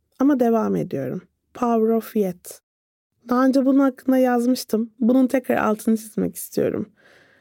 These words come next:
Çünkü henüzün gücüne inanırsak çocuklarımıza da bunu öğretebilir. Kendimiz de bu anlamda yol alabiliriz.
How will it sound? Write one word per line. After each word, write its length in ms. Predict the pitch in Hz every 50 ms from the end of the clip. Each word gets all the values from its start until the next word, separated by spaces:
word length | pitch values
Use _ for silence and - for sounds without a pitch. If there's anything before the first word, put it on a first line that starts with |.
| _ _ -
Çünkü 360 | - 269 269 247 - 269 277 - _ _ _
henüzün 720 | _ - - 277 294 302 302 311 285 247 240 233 226 220 214
gücüne 340 | 226 214 226 226 233 240
inanırsak 840 | 247 240 233 233 254 311 339 - - - - 208 - - - - _ _ -
çocuklarımıza 840 | - - 254 233 254 254 - 262 262 262 262 262 262 262 277 277 262
da 120 | 262 233
bunu 180 | 226 214 214 190
öğretebilir. 800 | 175 160 156 - - - - - - - - 285 - - - _ _ _ _ _ _ -
Kendimiz 640 | - - 247 233 233 247 254 262 269 269 247 233 -
de 160 | 226 220 220
bu 60 | 240
anlamda 500 | 240 233 226 214 214 208 208 214 220 233
yol 200 | 226 226 226 214
alabiliriz. 680 | 208 202 208 208 208 208 214 - 208 214 214 - -